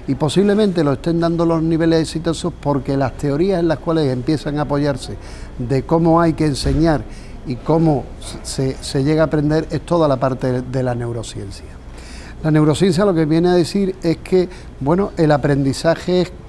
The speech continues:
que yo o relacione o establezca relaciones entre las diferentes neuronas o potencie relaciones que ya están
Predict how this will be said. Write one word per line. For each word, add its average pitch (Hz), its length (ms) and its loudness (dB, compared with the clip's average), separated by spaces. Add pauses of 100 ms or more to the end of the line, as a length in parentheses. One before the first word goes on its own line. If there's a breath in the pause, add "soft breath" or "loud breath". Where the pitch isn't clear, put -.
que 143 200 0
yo 170 260 4 (480 loud breath)
o 147 120 2
relacione 147 840 2
o 127 120 0
establezca 139 640 0
relaciones 131 600 -2
entre 123 240 -4
las 120 160 -4
diferentes 143 500 -4
neuronas 151 560 0 (400 loud breath)
o 143 120 2
potencie 175 560 2
relaciones 165 640 0 (280 loud breath)
que 143 160 2
ya 156 160 2
están 165 340 -2